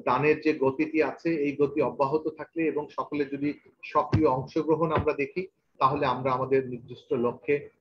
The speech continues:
আমরা সময়ের আগে ইনশাআল্লাহ পৌঁছে যেতে পারবো বলে আমাদের দৃঢ় বিশ্বাস আছে। আপনাদের মাধ্যমে,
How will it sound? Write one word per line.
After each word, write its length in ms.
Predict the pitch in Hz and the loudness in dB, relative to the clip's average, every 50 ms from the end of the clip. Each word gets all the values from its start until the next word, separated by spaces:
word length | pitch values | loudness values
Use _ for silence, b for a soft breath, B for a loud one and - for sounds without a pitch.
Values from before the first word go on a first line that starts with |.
| _ - | _ -10
আমরা 240 | 110 113 120 120 117 | -8 -6 -6 -6 -8
সময়ের 380 | - - 139 123 127 127 123 | -8 -8 -8 -4 -4 -2 -2
আগে 180 | 120 117 120 127 | -2 -2 -2 -4
ইনশাআল্লাহ 540 | 127 120 113 - - 139 120 117 117 117 - | -6 -6 -8 -8 -4 -2 -2 0 -2 -2 -4
পৌঁছে 240 | 117 113 - - 123 | -6 -8 -8 -8 -8
যেতে 220 | 117 117 - 127 | -8 -8 -8 -8
পারবো 300 | - - 113 113 123 117 | -6 -6 -6 -4 -4 -4
বলে 180 | 113 113 113 110 | -4 -2 -4 -4
আমাদের 260 | 104 110 110 - 107 - _ - | -6 -8 -8 -8 -10 -10 _ -8
দৃঢ় 200 | 113 110 117 110 | -4 -4 -2 -4
বিশ্বাস 400 | 113 110 - - 117 - - - | -4 -6 -10 -10 -10 -12 -12 -14
আছে। 220 | - _ _ _ _ _ _ _ _ _ _ _ _ _ _ _ _ _ _ _ _ _ _ _ _ _ _ - | -20 _ _ _ _ _ _ _ _ _ _ _ _ _ _ _ _ _ _ _ _ _ _ _ _ _ _ 0
আপনাদের 400 | 131 135 - 170 156 165 165 156 | 0 2 2 2 2 2 2 2
মাধ্যমে, 540 | 147 143 139 143 156 156 160 165 165 170 | 2 2 2 0 -2 -4 -2 -2 -2 -2